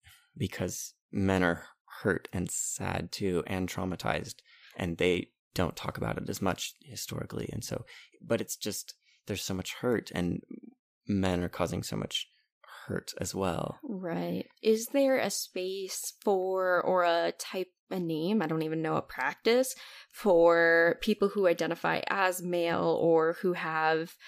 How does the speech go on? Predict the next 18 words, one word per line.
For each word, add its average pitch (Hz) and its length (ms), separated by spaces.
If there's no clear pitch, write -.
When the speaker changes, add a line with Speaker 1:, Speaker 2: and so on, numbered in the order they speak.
Speaker 2:
um, 165 580
would 196 100
I 233 140
say 320 220
a 180 40
penis? - 640
Like, - 140
that 175 140
doesn't 247 300
feel 170 200
like 175 180
the - 100
right - 200
word. 50 320
Speaker 1:
Yeah. - 180
Speaker 2:
A - 40
phallus? - 840
<laughs> 302 440